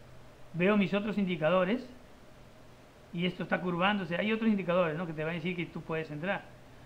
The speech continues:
Justamente confirmando con acción de precio, entonces yo entro acá.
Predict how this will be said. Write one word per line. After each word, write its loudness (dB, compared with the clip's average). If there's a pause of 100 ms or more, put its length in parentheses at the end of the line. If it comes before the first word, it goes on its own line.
(400)
Justamente 4
confirmando 4
con 0
acción 0
de 2
precio, 0
entonces -2
yo 2
entro 0
acá. -4